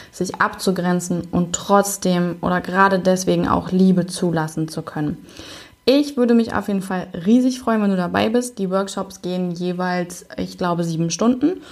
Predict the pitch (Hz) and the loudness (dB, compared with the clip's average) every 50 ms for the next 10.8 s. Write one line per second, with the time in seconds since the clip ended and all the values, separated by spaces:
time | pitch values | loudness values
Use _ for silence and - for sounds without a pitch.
0 | - - - - _ _ - 202 202 196 190 - 196 185 190 190 - 180 180 180 | -20 -20 -20 -20 _ _ 4 4 4 4 2 0 -4 -6 -4 -2 0 2 2 2
1 | 180 175 175 170 170 170 170 - - - - 180 185 185 185 233 285 359 - - | 2 2 2 2 0 0 -2 -6 -12 -6 0 2 2 4 4 4 4 2 0 -4
2 | - - - - _ _ - 196 190 190 185 185 185 180 180 180 185 180 185 - | -14 -20 -20 -20 _ _ 2 4 4 6 6 4 2 2 0 -2 -4 -4 -4 -6
3 | 180 180 180 180 - 190 180 170 180 180 170 180 180 - - - - - - 262 | -6 -6 -6 -4 -4 -4 -4 -4 -4 -6 -4 -4 -6 -6 -10 -14 -4 0 2 4
4 | 269 277 269 269 262 - 262 277 294 285 - - - 185 180 185 185 175 175 170 | 4 4 2 0 0 2 2 2 2 0 -4 -4 -2 -2 0 0 -2 -2 -2 -2
5 | 170 175 185 220 277 - - - - - - - - - 226 226 277 294 285 - | -2 0 2 2 2 2 0 -4 -12 -16 -20 -20 -14 -4 0 2 2 2 2 0
6 | 269 254 240 254 240 240 233 233 226 - - 240 240 240 220 202 196 196 208 208 | 2 2 2 4 2 2 2 0 0 0 2 2 2 2 -2 -6 -4 -2 -2 -2
7 | 214 - - 226 202 202 240 254 254 269 254 262 254 - - - - - - - | -2 -2 -2 -2 0 0 0 2 4 4 4 2 2 -2 -8 -16 -18 -18 -20 -20
8 | - _ _ - 208 202 202 190 196 190 190 185 185 185 185 196 202 190 190 190 | -20 _ _ 0 0 2 2 0 0 0 0 0 -2 -2 0 2 2 2 2 0
9 | - - - 190 190 185 185 185 185 185 185 - - 226 240 247 254 254 254 233 | -4 -8 -4 -2 0 0 0 0 -2 -6 -6 -2 2 4 4 6 4 4 2 0
10 | 202 196 220 233 262 254 254 240 240 - - 220 214 214 220 | 0 2 2 2 2 2 0 -2 -2 -4 -4 -4 -2 -4 -4